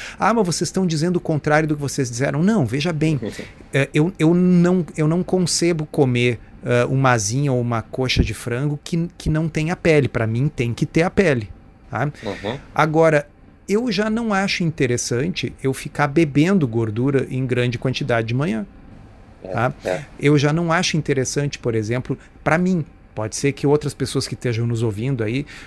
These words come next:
Speaker 1: o cara faça isso que eu vou dizer agora, tenha sucesso, esteja perdendo peso, tá bem, se tá funcionando, tá ótimo. Mas aquela capa grossa de gordura da picanha, eu removo aquele excesso. Não
Speaker 2: Uhum.
Speaker 1: porque eu acho que vai me matar do coração, eu definitivamente não penso isso,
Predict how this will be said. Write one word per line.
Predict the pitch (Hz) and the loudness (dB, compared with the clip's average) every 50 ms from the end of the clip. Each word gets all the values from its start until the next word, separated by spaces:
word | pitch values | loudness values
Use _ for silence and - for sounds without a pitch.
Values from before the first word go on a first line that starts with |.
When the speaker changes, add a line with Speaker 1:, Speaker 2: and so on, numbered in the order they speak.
| - - | -20 -8
Speaker 1:
o | - | -2
cara | - 135 135 135 123 - - | 0 2 2 2 0 -2 -8
faça | - - - - - 139 139 143 - - 131 | -12 -12 -6 0 2 2 4 2 2 -2 -2
isso | 123 117 - - 117 | -4 -4 -4 -6 -4
que | 123 | -4
eu | 113 | -4
vou | 107 120 123 | -2 -2 -2
dizer | 113 110 123 123 | -2 -2 -2 -2
agora, | 117 110 104 107 117 151 160 | 0 -2 -2 -2 0 0 -2
tenha | 147 - 139 131 - | -2 -2 -4 -6 -6
sucesso, | - - - - 117 120 123 - | -6 -8 -6 -6 -4 -6 -6 -4
esteja | - 135 107 120 | -4 -2 -2 -2
perdendo | - 110 117 107 110 117 110 | -2 -4 -4 -4 -4 -4 -6
peso, | - - 117 131 131 127 - | -6 -4 -4 -4 -4 -2 -2
tá | 143 139 | -2 0
bem, | 127 147 143 127 | 2 2 0 0
se | - - | -2 -6
tá | - 131 117 | -6 -6 -6
funcionando, | - - 147 127 - - 120 113 110 117 127 147 | -2 -2 -4 -4 -2 -4 -4 -2 -2 -2 -4 -4
tá | - 247 247 | -2 2 4
ótimo. | 160 135 123 - - 107 98 - - - - - - - | 4 4 2 0 -4 -8 -10 -12 -16 -20 -20 -20 -14 -8
Mas | - 120 120 | -8 -6 -6
aquela | 135 127 - - 156 160 | -6 -4 -4 -2 -2 -2
capa | 156 - - - 131 - 185 156 | -2 0 0 0 2 2 0 0
grossa | 120 131 123 127 151 170 156 - - 127 | 0 0 2 2 2 0 0 -4 -4 -4
de | 107 117 | -6 -4
gordura | 110 117 117 113 113 131 135 131 | -4 -4 -4 -2 -2 -2 0 0
da | 120 117 | -2 -4
picanha, | - - - - - 135 151 147 - - | -6 -10 -10 -6 -4 -4 -2 -4 -4 -2
eu | 131 120 | -2 0
removo | 107 135 151 170 233 269 202 135 117 | 2 2 2 4 4 4 4 2 0
aquele | - - 120 110 | -2 -2 -2 -2
excesso. | 107 - - 113 107 - - - - - - - - - - - | -2 -4 -4 -6 -6 -6 -10 -10 -12 -14 -16 -18 -18 -8 -2 2
Não | 160 165 170 202 | 4 4 4 4
Speaker 2:
Uhum. | 262 302 | 2 0
Speaker 1:
porque | - 302 - - | -4 -4 -2 0
eu | 208 180 | 0 2
acho | 170 170 - - | 2 0 0 -2
que | - | -2
vai | 139 143 143 | -2 0 0
me | 143 139 | 0 0
matar | 131 131 123 - - 135 127 123 | -2 -2 -4 -4 -2 -4 -4 -4
do | 120 | -4
coração, | - 127 117 107 - - - 120 117 | -6 -6 -8 -6 -8 -8 -8 -8 -6
eu | 127 117 113 | -6 -8 -6
definitivamente | 107 139 143 - 214 214 - - 147 135 135 143 - - | -4 -6 -4 -4 -4 -4 -4 -4 -4 -2 -4 -4 -4 -4
não | 135 123 120 | -4 -4 -4
penso | - - 120 113 110 - - - | -4 -6 -6 -6 -8 -8 -10 -12
isso, | - - - - - | -12 -12 -14 -14 -16